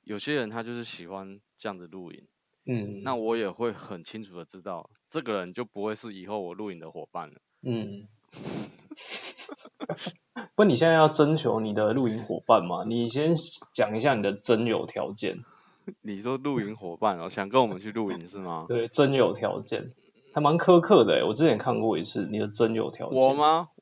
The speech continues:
Speaker 2: 就不洗澡啊，
Speaker 1: 我
Speaker 2: 第一啊。
Speaker 1: <laughs> 谁跟你说不洗澡啊？
Speaker 2: <laughs> 室友不洗澡是第一优先，是吧？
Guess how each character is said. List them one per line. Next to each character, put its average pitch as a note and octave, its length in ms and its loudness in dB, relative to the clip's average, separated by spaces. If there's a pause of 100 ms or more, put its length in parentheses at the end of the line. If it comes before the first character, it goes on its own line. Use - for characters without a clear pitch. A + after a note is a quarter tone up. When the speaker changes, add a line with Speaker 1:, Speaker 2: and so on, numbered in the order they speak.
(180)
Speaker 2:
就 A3+ 200 4
不 B3 80 6
洗 - 280 4
澡 G#2+ 300 10
啊， G#2 220 6
Speaker 1:
我 - 80 -8
Speaker 2:
第 A2+ 280 0
一 A2+ 80 0
啊。 - 300 -4
Speaker 1:
<laughs> - 160 -20
谁 - 220 -8 (180)
跟 F3 240 -4
你 D3+ 80 -2
说 C3 240 -8
不 C#3 160 -8
洗 - 220 -12
澡 - 340 -6
啊？ E4+ 120 -2
Speaker 2:
<laughs> C#4+ 120 0
室 A#3+ 300 8
友 B2 160 12
不 F#3+ 120 4
洗 B2+ 240 2
澡 A#2+ 280 8
是 B2+ 100 0
第 A#2 200 -2
一 A#2 60 -4
优 A2+ 220 4
先， A2 260 -2
是 - 180 -10
吧？ - 180 -8